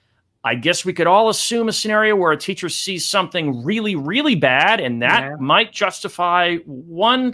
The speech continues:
Speaker 1: kind of course of action, or other kinds of things that are just maybe, uh, things the teacher has no right to act on because it's really should be private,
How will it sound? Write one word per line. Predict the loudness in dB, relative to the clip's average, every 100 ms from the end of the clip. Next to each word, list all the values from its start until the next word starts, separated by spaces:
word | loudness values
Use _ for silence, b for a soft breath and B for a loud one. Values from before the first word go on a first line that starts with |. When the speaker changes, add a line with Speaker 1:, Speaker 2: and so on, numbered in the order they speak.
| -6
Speaker 1:
kind | -6 -4 -4
of | -8
course | -4 -2 -2
of |
action, | -4 -6 -6 -6 b b b b _
or | 6 6 2 2
other | 4 6
kinds | 4 4 2
of | 0
things | 2 2 2 2
that | 2
are | 2
just | 2 -2 -2
maybe, | -4 -2 -2 -2 -2 -4 b b _ 0
uh, | 2 4 2
things | 2 0 0 0
the | -6
teacher | -6 -4 0
has | 0 0 2
no | 2
right | 4 4 2 0
to | -2 0
act | 0 0 0
on | 2 2 0
because | -2 -2 -2
it's | -6 -6
really | -2 -2 -2
should | -4 -6
be | -6
private, | -10 0 4 4 2 0